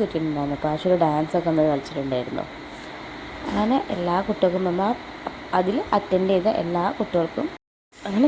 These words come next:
സമ്മാനം കിട്ടിയപ്പം എല്ലാ കുട്ടികളും ഹാപ്പിയായി. പിന്നെ നമ്മൾ ടീച്ചറെ കണ്ട് കുറച്ചൊന്ന് സംസാരിച്ചു. പിന്നെ നമ്മൾ വീട്ടിലേക്ക് പോവുക ട്ടോ ചെയ്തത്. അപ്പോൾ ഇന്ന് ഉച്ച വരെ ക്ലാസ്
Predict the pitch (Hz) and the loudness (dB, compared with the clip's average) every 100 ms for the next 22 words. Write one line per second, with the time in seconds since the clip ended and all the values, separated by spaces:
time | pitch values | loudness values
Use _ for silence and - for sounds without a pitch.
0 | 285 277 247 254 285 247 233 254 254 190 | 4 4 6 4 4 2 2 2 0 0
1 | 180 175 202 202 190 196 185 170 - 185 | -2 -2 0 2 2 2 0 -2 -2 0
2 | 202 - - - - - - - 196 226 | 0 -2 -10 -14 -14 -14 -14 -4 0 4
3 | 311 262 262 262 233 - 247 240 214 214 | 6 6 4 4 2 2 2 2 4 2
4 | 202 180 202 202 175 175 170 160 - 269 | 2 -4 0 0 0 0 0 -2 0 0
5 | 440 - 180 175 190 170 - 165 160 175 | 0 -4 0 2 4 2 2 -2 0 0
6 | 175 151 147 - 151 156 151 151 185 240 | 2 4 2 0 0 0 0 0 0 0
7 | - - - - - 196 202 208 - 214 | -10 -14 -16 -14 2 4 4 2 4 4
8 | 196 202 175 165 | 4 4 2 2